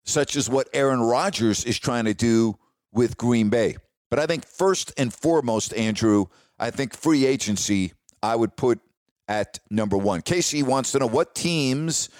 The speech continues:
have the best front offices in the N F L? I've always been a huge fan of the way the Pittsburgh Steelers run their organization, from the Rooney family, uh, to the front office, to, you know, the stability at the head coaching position.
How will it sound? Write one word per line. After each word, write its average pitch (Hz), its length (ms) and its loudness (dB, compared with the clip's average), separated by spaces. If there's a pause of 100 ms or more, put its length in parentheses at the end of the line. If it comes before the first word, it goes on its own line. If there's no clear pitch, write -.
(360)
have 131 160 -4
the 120 80 0
best 143 300 0
front 135 220 0
offices 113 800 0 (500)
in 127 140 0
the 120 180 -2
N 117 160 -2
F 101 180 -2
L? 104 140 2
I've 180 180 0
always 156 220 0
been 117 160 0
a 104 40 2
huge 127 280 -2
fan 120 280 0
of 107 100 -2
the 104 80 2
way 110 120 2
the 98 100 0
Pittsburgh 120 420 -4
Steelers 120 580 0 (340)
run 120 560 -2 (140)
their 110 380 2
organization, 113 840 0
from 104 240 -2
the 95 80 2
Rooney 123 260 2
family, 117 560 -2 (380)
uh, 95 360 0
to 120 120 -2
the - 80 0
front 127 280 -2
office, 120 500 0 (140)
to, 104 560 2 (480)
you 104 60 -2
know, 104 120 2
the 185 100 -2
stability 123 800 0 (640)
at 110 180 -4
the 104 80 0
head 123 200 -4
coaching 135 360 -2
position. 131 640 -2